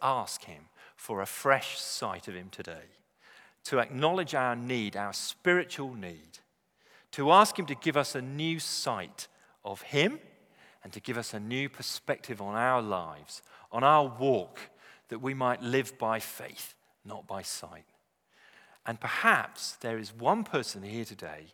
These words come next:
who has realized that they are spiritually blind and they want to know Jesus. They want to cross over from darkness into light. You want to be forgiven. Will you pray that during this Lord's Supper and ask that the Lord would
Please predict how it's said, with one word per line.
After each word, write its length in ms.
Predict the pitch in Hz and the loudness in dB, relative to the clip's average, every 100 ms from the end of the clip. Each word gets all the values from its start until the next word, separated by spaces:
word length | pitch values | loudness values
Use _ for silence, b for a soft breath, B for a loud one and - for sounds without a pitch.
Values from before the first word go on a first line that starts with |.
| _ _ b b b | _ _ b b b
who 120 | - 123 | -10 -8
has 180 | 113 | -8
realized 440 | 117 180 214 107 - | 2 4 6 4 0
that 100 | - | -8
they 120 | 104 | -8
are 60 | 98 | -8
spiritually 720 | - - 151 123 - 104 98 | -10 -4 -4 -4 -6 -8 -8
blind 400 | 98 90 82 - _ _ b b b b | -6 -6 -10 -16 _ _ b b b b
and 160 | 107 107 | -8 -4
they 140 | 110 | -4
want 400 | 107 123 147 - | -2 0 0 -2
to 120 | - 117 | -10 -4
know 260 | 117 117 | -2 -2
Jesus. 560 | 104 90 82 65 - - b b | -6 -10 -12 -14 -16 -18 b b
They 80 | 110 | -2
want 180 | 143 170 | 0 0
to 60 | |
cross 360 | - - 175 - | 0 4 6 8
over 220 | 151 113 | 4 4
from 200 | 104 107 | -10 -8
darkness 480 | - 123 120 104 - | 2 2 2 -6 -10
into 260 | 107 - | -12 -12
light. 400 | 90 92 90 85 _ B B B - | -10 -8 -8 -14 _ B B B -12
You 80 | |
want 140 | 120 135 | -6 -6
to 40 | |
be 160 | 120 120 | -4 -6
forgiven. 520 | - 98 95 85 76 _ _ _ _ b b b b | -6 -10 -10 -12 -20 _ _ _ _ b b b b
Will 120 | 151 | -4
you 140 | 196 165 | -2 -6
pray 380 | - - 175 | -4 2 2
that 240 | 143 95 - | 2 -2 -2
during 240 | 143 165 | -4 -2
this 180 | 151 - | -4 -4
Lord's 220 | 139 120 | -4 -4
Supper 360 | - 110 - 90 B B | -4 -6 -6 -14 B B
and 140 | - 120 | -4 0
ask 260 | 131 - | 0 -2
that 100 | - | -10
the 120 | 104 | -8
Lord 260 | 104 123 117 | -6 -4 -6
would 120 | 107 | -8